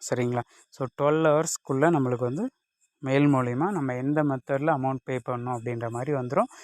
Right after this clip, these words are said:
So, இது எல்லாருக்கும் ஒரே மாதிரியான மெத்தட் இருக்காது, ஒவ்வொருத்துக்கும் ஒவ்வொரு மெத்தடில் இருக்கும். சரிங்களா?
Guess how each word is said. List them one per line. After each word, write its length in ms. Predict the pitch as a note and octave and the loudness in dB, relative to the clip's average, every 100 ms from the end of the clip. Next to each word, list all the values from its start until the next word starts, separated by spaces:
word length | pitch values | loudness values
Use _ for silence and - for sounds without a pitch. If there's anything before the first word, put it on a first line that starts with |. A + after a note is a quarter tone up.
| - _ _ | -20 _ _
So, 100 | D#3 | -2
இது 160 | D3 C#3 | 2 4
எல்லாருக்கும் 540 | C3+ D3+ F#3 F#3+ G#3+ | 4 6 6 6 4
ஒரே 220 | F#3 D3+ E3 | 4 4 4
மாதிரியான 460 | E3+ D#3 C3+ C3 C#3+ | 4 2 4 2 2
மெத்தட் 400 | C3 - C#3 B2 | 0 0 -4 -4
இருக்காது, 260 | - D3 G3+ | -2 0 0
ஒவ்வொருத்துக்கும் 540 | D#3 D#3 E3 F3 G#3 | 4 2 2 0 4
ஒவ்வொரு 240 | D3+ C#3 C3 | 6 4 2
மெத்தடில் 460 | B2+ - C3 C3 | 0 -2 -2 0
இருக்கும். 280 | B2 - - | -4 -8 -20
சரிங்களா? 420 | - B2 B2 B2 | -8 -6 -4 -4